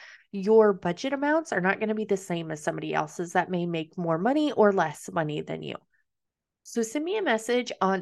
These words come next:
Instagram and let me know what some of your budget categories are. I'd love to hear it because there's always things that I haven't thought about because I don't have to plan for it, right? And so, uh, I don't think of all the things. Like, there's so many different things that you could think of and plan for,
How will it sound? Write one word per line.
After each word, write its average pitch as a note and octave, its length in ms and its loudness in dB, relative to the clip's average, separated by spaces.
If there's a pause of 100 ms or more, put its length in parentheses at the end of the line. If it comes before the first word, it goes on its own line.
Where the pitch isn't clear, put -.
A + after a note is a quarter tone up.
Instagram G#3 600 -4
and A3+ 160 -4
let C4 120 -4
me F4 120 0
know A#3+ 200 4
what A3 200 0
some G3+ 220 -4
of F#3+ 180 -4
your F3 400 0
budget E3 520 -4
categories E3+ 680 -4
are. F3 380 0
I'd G3 180 2
love G3 260 0
to C4+ 80 -6
hear E3 260 -4
it G#3 100 0
because G3+ 180 -6
there's F#3+ 220 2
always G3 420 0
things F#3 320 -2
that F3+ 180 2
I C4 120 0
haven't D4+ 320 2
thought A3+ 160 2
about A3 200 4
because G#3 220 -2
I A#3+ 80 2
don't F#4+ 140 -2
have F#4 140 4
to F#4 80 4
plan A4 260 4 (120)
for E3 220 4
it, C#4 220 8 (440)
right? A3+ 360 2
And A3+ 200 2
so, A3+ 360 4 (320)
uh, F#3 260 0
I G#3 140 4
don't A#3 320 2 (180)
think C4+ 240 0
of A3+ 220 -2
all A3 160 6
the G#3 120 4
things. B3+ 320 -2
Like, G3 140 2
there's G#3+ 240 2
so B3 300 2
many A#3 240 -2
different G3 340 0
things F3+ 260 0
that F3+ 200 0
you F3+ 120 -2
could F3 280 0
think F#3 200 -2
of D4 200 2
and F#3 180 0
plan F#3 340 -2
for, D#4+ 320 0